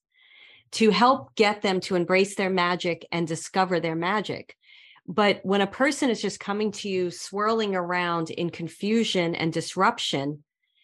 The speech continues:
you don't have time in that moment to describe all the things that you can do for them.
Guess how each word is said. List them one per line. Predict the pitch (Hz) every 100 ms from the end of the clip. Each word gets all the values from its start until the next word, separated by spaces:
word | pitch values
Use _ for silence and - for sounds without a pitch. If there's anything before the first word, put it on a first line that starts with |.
| _ _ _
you | 190 214
don't | 240 294 277
have | 240 -
time | - 226 226 202 -
in | 196
that | 185 170 -
moment | 185 208 214 160 - -
to | 190
describe | 175 - - 202 196 165 - -
all | 170 170
the | 175
things | - 175 165 -
that | -
you | 160
can | - 160
do | 254 302
for | -
them. | 156 104 -